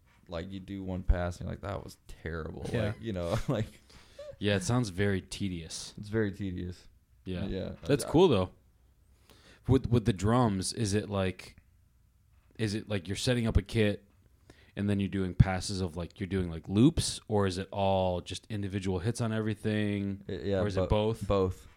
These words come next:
Speaker 3: Okay.
Speaker 1: Yeah. Usually I start with, um, just one shots.
Speaker 3: Mm-hmm.
Speaker 1: And, uh, we, you know, we tried to give as many velocities as we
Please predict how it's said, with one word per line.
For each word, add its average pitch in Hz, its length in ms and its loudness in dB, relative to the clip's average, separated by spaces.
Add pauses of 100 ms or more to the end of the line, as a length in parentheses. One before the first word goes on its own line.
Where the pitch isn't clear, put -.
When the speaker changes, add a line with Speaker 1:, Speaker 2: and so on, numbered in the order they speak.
(120)
Speaker 3:
Okay. 92 360 -6
Speaker 1:
Yeah. 98 300 0 (440)
Usually 123 360 4
I 98 200 2
start 101 340 -2
with, 92 280 -6
um, 90 400 -2 (340)
just 95 160 -8
one 92 200 -4
shots. - 540 -10 (140)
Speaker 3:
Mm-hmm. 101 260 -6 (180)
Speaker 1:
And, 92 360 0
uh, 90 400 0
we, 104 320 -2
you 104 140 -2
know, 90 360 0
we 104 160 -4
tried 113 240 -4
to 107 60 -10
give 92 220 -4
as 92 120 -6
many 92 220 -4
velocities 90 840 -8
as 87 140 -6
we 87 140 -2